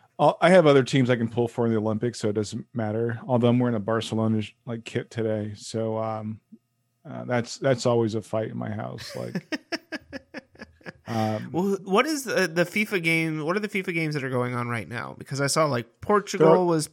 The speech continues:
Speaker 1: yeah, there are,
Speaker 2: playing.
Speaker 1: it's, it's a bunch of friendlies. Like,
Speaker 2: Okay,
Speaker 1: you're the,
Speaker 2: Luxembourg,
Speaker 1: you're the
Speaker 2: and it was Netherlands playing somebody.
Speaker 1: Yeah. So, and, and I believe it was the B squad that was at the Olympics. And I, I haven't been following all the friendlies, and I, and I'm serious. Like, this is something that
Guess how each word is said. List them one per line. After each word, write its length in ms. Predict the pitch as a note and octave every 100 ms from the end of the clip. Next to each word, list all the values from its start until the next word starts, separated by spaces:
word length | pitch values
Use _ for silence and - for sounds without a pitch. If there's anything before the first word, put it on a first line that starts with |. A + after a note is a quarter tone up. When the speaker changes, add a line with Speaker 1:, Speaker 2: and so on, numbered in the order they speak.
| F3+
Speaker 1:
yeah, 140 | D3+
there 100 | D3
are, 80 | E3+
Speaker 2:
playing. 180 | C#3 C#3+
Speaker 1:
it's, 160 | C3 C3 B2+
it's 80 |
a 40 | D#3
bunch 200 | F#3 F#3
of 100 | D3
friendlies. 640 | - A#2 A2 G#2 A2 -
Like, 120 | E3+
Speaker 2:
Okay, 140 | D#3+ B2
Speaker 1:
you're 80 | C#3
the, 40 |
Speaker 2:
Luxembourg, 360 | C#3 C#3 D3 C#3
Speaker 1:
you're 100 | D3+ C#3
the 60 |
Speaker 2:
and 80 | B2
it 20 |
was 140 | B2+ B2+
Netherlands 720 | C#3 C#3 C3+ C3+ C3 B2+ B2
playing 400 | - C3+ B2+ B2
somebody. 800 | - C3 B2 A#2+ A#2+ A#2+ A#2 A#2 _
Speaker 1:
Yeah. 380 | B2+ A#2+ G#2 G#2+ - -
So, 480 | - D#3+ D3 C#3+ -
and, 240 | C#3 B2+ -
and 120 | C3+
I 80 | C3+
believe 320 | B2+ E3 G#3+
it 80 | G3
was 140 | C3+
the 60 | G#2+
B 260 | F2+ A#2+ C3+
squad 480 | - A2 G#2 G2+
that 200 | G#2 G#2
was 160 | G#2+ G#2
at 120 | A2
the 80 | A2
Olympics. 480 | G2+ G2+ G2+ G#2+ -
And 80 | C3
I, 180 | C3 - _ - - -
I 120 | D#3
haven't 220 | G3+ A#3
been 120 | F#3+
following 480 | B2 C3 C3 C#3+ C#3+
all 140 | C3
the 80 | B2
friendlies, 420 | - A#2 B2+ C#3
and 140 | C#3 C3
I, 100 | C#3+ -
and 80 |
I'm 80 | C3+
serious. 400 | A#2+ C#3+ A2+ G2+
Like, 120 | G#2
this 200 | A2+ B2
is 100 | B2+
something 380 | - A#2+ A#2 A2+
that 220 | A2 G#2